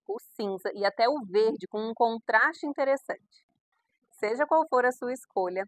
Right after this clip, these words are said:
os tons de rosa trazem frescor e feminilidade ao visual, fazendo com que as madrinhas fiquem incríveis em qualquer estilo de cerimônia. O vestido Kim na cor rosé é um modelo ideal pra quem busca sensualidade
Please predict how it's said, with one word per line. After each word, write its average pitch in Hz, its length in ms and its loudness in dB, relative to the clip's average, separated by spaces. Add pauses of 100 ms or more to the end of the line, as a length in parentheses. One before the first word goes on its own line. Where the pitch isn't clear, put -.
os 175 200 -14
tons 220 260 -4
de 196 80 -6
rosa 190 420 0
trazem 185 380 -2
frescor 226 580 -2
e 214 120 -10
feminilidade 247 760 0
ao 214 100 -2
visual, 214 460 0 (400)
fazendo 185 260 0
com 208 160 -6
que 196 120 -2
as 190 100 -2
madrinhas 180 540 -4
fiquem 196 340 -6
incríveis 214 680 -4
em 196 120 -8
qualquer 196 480 0
estilo 247 340 -8
de - 100 -20
cerimônia. 226 500 -10 (1200)
O 214 100 -6
vestido 233 500 2
Kim 190 260 -2
na 185 120 0
cor 208 260 2
rosé 175 440 0 (420)
é 190 80 -4
um 202 80 -2
modelo 202 420 4
ideal 233 520 4
pra 190 140 -2
quem 202 220 -2
busca 190 340 -4
sensualidade 208 1160 -2